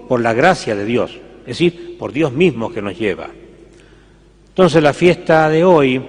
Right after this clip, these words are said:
es nuestra fiesta, celebramos que la humanidad está en el cielo, esta humanidad en, eh,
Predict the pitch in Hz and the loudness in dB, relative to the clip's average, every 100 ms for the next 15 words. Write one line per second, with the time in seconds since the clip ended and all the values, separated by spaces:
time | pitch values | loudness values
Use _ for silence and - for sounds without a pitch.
0 | - - 151 151 180 185 131 107 156 156 | -12 -8 -4 -4 -2 -2 -2 -2 -4 -6
1 | - 120 113 127 123 127 - 110 98 - | -4 -4 0 0 0 -4 -4 -6 -6 -12
2 | - - - - 127 117 113 117 180 151 | -20 -20 -12 -2 0 0 0 2 4 4
3 | 123 - - - - - - 127 143 131 | 0 -6 -18 -20 -20 -20 -10 -6 -2 -2
4 | 120 - 139 92 87 90 131 156 - - | -4 -4 -2 -2 -4 -12 -16 -16 -12 -8
5 | 113 104 104 117 120 117 110 110 101 - | -6 -6 -4 0 0 0 -8 -12 -12 -18
6 | - - - - - 101 95 90 | -20 -20 -20 -20 -20 -16 -14 -16